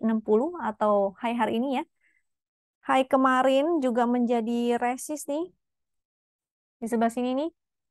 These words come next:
dia berkali-kali di enam satu belum bisa breakout. Mudah-mudahan kali ini dia bisa breakout dari enam satunya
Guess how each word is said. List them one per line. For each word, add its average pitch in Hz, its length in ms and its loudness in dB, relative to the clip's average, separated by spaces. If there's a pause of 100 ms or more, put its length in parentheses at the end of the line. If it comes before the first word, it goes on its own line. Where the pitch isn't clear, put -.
(120)
dia 233 160 0
berkali-kali 226 640 -2
di 233 80 -2
enam 214 160 -2
satu 226 320 -4
belum 214 160 0
bisa 202 160 -2
breakout. 214 480 -2
Mudah-mudahan 208 800 -2
kali 208 320 -4
ini 220 160 0
dia 208 160 -2
bisa 196 240 -8
breakout 247 400 -4
dari 202 320 -2
enam 208 160 -6
satunya 220 400 -4